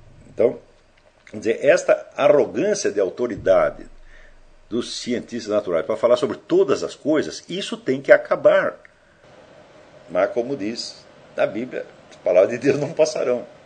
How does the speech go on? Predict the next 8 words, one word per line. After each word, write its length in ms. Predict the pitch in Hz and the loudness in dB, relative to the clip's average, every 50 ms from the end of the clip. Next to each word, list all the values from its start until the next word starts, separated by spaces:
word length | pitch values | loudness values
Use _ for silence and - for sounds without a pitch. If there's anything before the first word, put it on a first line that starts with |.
| - - - - - - - - - | -20 -20 -20 -20 -20 -20 -10 -8 -8
Entendeu? 220 | - 65 78 87 - - - - - - - - - - - - - - - - - - - - - - - - - - - - - - | -6 -6 -10 -14 -16 -18 -20 -20 -20 -20 -20 -20 -20 -20 -20 -20 -20 -20 -20 -20 -20 -20 -20 -20 -20 -20 -20 -20 -20 -20 -20 -20 -20 -2
Então, 180 | - 123 110 - | 0 0 0 4
essas 320 | - 139 175 190 - 202 190 | 6 6 6 6 4 0 -2
palavras 440 | - 180 165 151 151 165 151 131 - | 0 0 2 2 2 2 0 -2 -4
que 120 | - 147 | -4 -8
não 160 | 143 139 139 | -8 -8 -8
passam, 480 | 135 - - 113 98 - - - - - - - - - - - - - - - - 60 | -10 -2 2 2 2 2 -2 -8 -12 -14 -14 -18 -20 -20 -20 -20 -20 -20 -20 -20 -20 -14
né, 120 | 71 98 | -14 -14